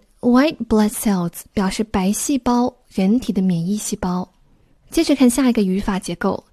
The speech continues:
end up doing。这个词组我们遇到过很多次了，表示最终发展成什么样，结果是怎么样。Finally be or do something. For example, he ended up marrying his high school sweetheart.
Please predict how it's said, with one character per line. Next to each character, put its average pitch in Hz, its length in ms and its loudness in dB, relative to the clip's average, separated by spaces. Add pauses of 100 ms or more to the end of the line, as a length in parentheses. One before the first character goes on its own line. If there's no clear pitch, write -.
(320)
end 294 340 2
up 220 240 0
doing。 214 400 2 (580)
这 349 120 0
个 330 80 0
词 233 220 0
组 233 120 0
我 196 80 4
们 185 160 2
遇 208 80 2
到 208 160 2
过 202 140 -2
很 175 160 -2
多 185 140 -2
次 - 220 -4
了， 170 140 -6 (160)
表 214 140 2
示 247 160 -2
最 311 220 2
终 269 220 2
发 262 220 2
展 190 240 0
成 180 240 -2
什 190 140 -2
么 170 80 0
样， 185 220 0 (140)
结 208 200 2
果 214 140 2
是 202 140 -4
怎 196 140 -8
么 170 80 -2
样。 180 240 -4 (300)
Finally 302 500 2 (120)
be 233 400 2
or 202 200 0
do 220 160 0
something. 190 640 -4 (340)
For 254 220 0
example, 233 640 2 (420)
he - 220 2
ended 277 420 2
up 202 120 2 (100)
marrying 202 480 4
his 190 240 0
high 240 420 -2
school - 300 -2
sweetheart. - 800 -4